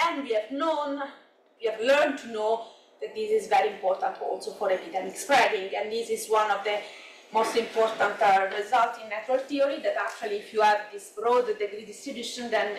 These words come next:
uh, spreading of epidemics become very, um, very likely, and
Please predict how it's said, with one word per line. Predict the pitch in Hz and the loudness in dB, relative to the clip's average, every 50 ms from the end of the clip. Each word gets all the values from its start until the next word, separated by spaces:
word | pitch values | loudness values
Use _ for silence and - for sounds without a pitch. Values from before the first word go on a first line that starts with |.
| - - 202 | -6 -2 -2
uh, | 196 196 202 | 0 0 -2
spreading | 202 - - - 233 226 226 226 202 | -4 -6 -2 2 4 4 4 4 4
of | 196 - - | 4 2 2
epidemics | 202 196 - 233 214 196 185 - - 190 185 - - - - - - | 0 -2 -4 -6 -2 0 0 0 0 -2 -6 -10 -12 -14 -16 -14 -14
become | 202 202 - 220 190 190 190 196 - - - - - - - - - - 202 | -12 -4 -2 -2 -2 -2 -4 -8 -12 -16 -20 -20 -20 -20 -20 -20 -18 -6 -2
very, | 208 185 190 185 190 196 202 - - - - - - - - - 196 196 | 2 2 2 2 0 -2 -6 -8 -12 -18 -20 -20 -20 -20 -12 -4 0 2
um, | 95 - - - - - - 196 - - - _ - - - - - - - - | 2 4 2 2 0 -4 -8 -14 -16 -20 -20 _ -20 -14 -10 -8 -6 -4 -2 2
very | 233 233 - 254 247 | 4 4 4 4 4
likely, | 220 220 202 208 208 - - 196 196 202 - - - - 208 | 4 4 4 2 2 0 -2 -2 -2 -2 -6 -8 -2 2 4
and | 208 202 202 202 202 202 | 4 4 2 0 -4 -6